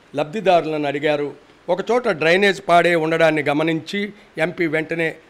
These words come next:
ఆర్ఎంఎస్ ఇంజనీరింగ్ అధికారులకు ఫోన్ చేసి సమస్యను వివరించారు. తక్షణం ఆ సమస్య పరిష్కరించమని సూచించారు. కార్యక్రమంలో అజ్జరపు వాసు, వార్డు ఇన్ఛార్జి మాజీ కార్పొరేటర్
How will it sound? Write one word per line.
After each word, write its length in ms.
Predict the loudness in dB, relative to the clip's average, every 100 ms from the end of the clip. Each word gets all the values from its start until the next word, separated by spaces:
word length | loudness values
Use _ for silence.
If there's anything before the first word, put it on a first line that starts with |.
| _
ఆర్ఎంఎస్ 540 | 0 0 0 -4 -6 -8 -8
ఇంజనీరింగ్ 520 | -4 0 0 0 -2
అధికారులకు 540 | -2 -2 -2 -2 -4 -8
ఫోన్ 180 | -6 -6 -4
చేసి 280 | -6 -8 -10
సమస్యను 520 | -8 -6 -6 -6 -4
వివరించారు. 720 | -4 -2 -4 -2 -2 -2 -8 -16 _ _ -2
తక్షణం 400 | 0 0 2 2
ఆ 140 | 2
సమస్య 360 | 0 -6 -4 -6
పరిష్కరించమని 800 | -4 -6 -8 -6 -6 -6 -8 -8
సూచించారు. 720 | -10 -10 -8 -4 -4 -4 -8 -14 _ _ -4
కార్యక్రమంలో 580 | -2 -4 -4 -2 0
అజ్జరపు 420 | 0 0 -2 -4 -2
వాసు, 340 | -2 -2 -2 -4
వార్డు 300 | 0 -2 -2
ఇన్ఛార్జి 540 | -4 -4 -4 -4 -4 -4
మాజీ 320 | -4 -2 -4
కార్పొరేటర్ 600 | -4 -4 -4 -6 -4 -8